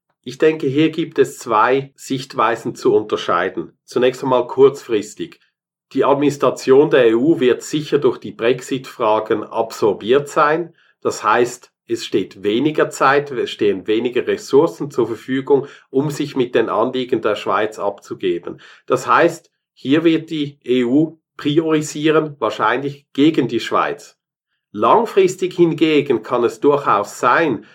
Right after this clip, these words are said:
dass eben neue Formen der Zusammenarbeit entstehen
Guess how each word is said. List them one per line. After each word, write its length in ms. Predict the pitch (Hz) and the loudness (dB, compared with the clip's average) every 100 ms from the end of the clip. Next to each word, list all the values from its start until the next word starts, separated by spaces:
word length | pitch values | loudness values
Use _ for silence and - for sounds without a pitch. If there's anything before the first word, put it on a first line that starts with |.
| _ | _
dass 280 | _ 117 - | _ -2 2
eben 420 | 120 127 113 98 - | 2 2 0 -4 -10
neue 760 | 117 120 147 175 165 123 90 | 0 2 4 4 4 4 2
Formen 720 | - - 131 151 165 123 98 | -10 0 4 4 4 0 0
der 260 | - 113 113 | 0 0 0
Zusammenarbeit 960 | - 117 117 139 143 127 123 104 104 107 | -4 -2 0 2 2 2 2 -2 0 -4
entstehen 640 | 101 - 117 127 156 143 | -6 -4 2 4 4 0